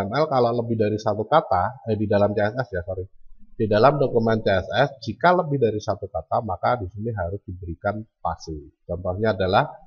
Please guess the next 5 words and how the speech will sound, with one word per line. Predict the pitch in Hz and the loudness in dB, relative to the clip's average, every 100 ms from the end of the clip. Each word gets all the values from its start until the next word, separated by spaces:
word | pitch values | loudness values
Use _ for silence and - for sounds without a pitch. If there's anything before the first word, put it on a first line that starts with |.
| _ _ - | _ _ -4
Palatino | - 113 117 117 117 113 113 | 6 8 8 6 2 0 0
Linotype, | 101 95 92 - 87 80 - - - | 0 0 -2 0 0 -2 -2 -2 -2
ya. | 82 85 98 - - - - - - - - - | -2 -4 -4 -10 -10 -12 -12 -14 -16 -20 -20 -2
Book | 117 - - - _ | -2 -2 -10 -12 _
antik, | 117 110 123 | 0 0 -2